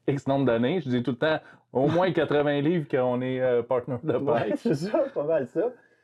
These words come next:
Speaker 2: Fait qu'on va essayer de transmettre cette espèce de folie-là, de fun qu'on a quand on va à la pêche. Puis en même temps, c'est d'essayer de faire un, un produit podcast qui, à la fois, euh, a l'air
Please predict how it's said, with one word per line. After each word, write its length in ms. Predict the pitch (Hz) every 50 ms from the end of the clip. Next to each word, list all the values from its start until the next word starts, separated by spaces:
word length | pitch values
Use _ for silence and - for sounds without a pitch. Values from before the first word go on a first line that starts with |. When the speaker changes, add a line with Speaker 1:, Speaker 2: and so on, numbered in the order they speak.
| _ _ _ -
Speaker 2:
Fait 80 | 123
qu'on 60 | 117 135
va 100 | 147 151
essayer 180 | 147 302 330 -
de 40 | 339
transmettre 420 | 202 185 156 - - 185 240 -
cette 100 | - -
espèce 300 | 123 120 - - 180 202
de 100 | 165 151
folie-là, 540 | 117 - - 175 170 160 151 143 143 147 160 - - -
de 80 | - 151
fun 300 | - - 277 302 302 254
qu'on 240 | - 175 151 127 135
a 60 | 175
quand 200 | - 147 131 131
on 40 | 123
va 80 | 123 -
à 120 | 123 120
la 100 | - 165
pêche. 220 | 226 - - - - _ _ _ _ _ _ _ -
Puis 140 | - 156
en 140 | 151 151 151
même 180 | 156 156 139 127
temps, 220 | - - 277 302
c'est 180 | - - 190 143
d'essayer 380 | 135 127 - - 143 156 -
de 40 | 156
faire 220 | - - 180 180 151
un, 1040 | 139 127 120 117 113 113 113 107 101 101 101 _ _ _ _ _ _ _ _ - 127
un 60 | 135
produit 640 | - - 127 139 123 117 113 113 123 143 170 226 208 -
podcast 580 | - 156 120 - - - 165 165 190 208 - - _
qui, 400 | - 123 123 127 120 117 117 117 120
à 60 | 131
la 140 | 156 143 -
fois, 220 | - 180 202 208
euh, 580 | 180 156 127 117 117 110 110 107 104 101 101 101 98 98
a 40 | 107 117 131 139
l'air 200 | 139 135 123 113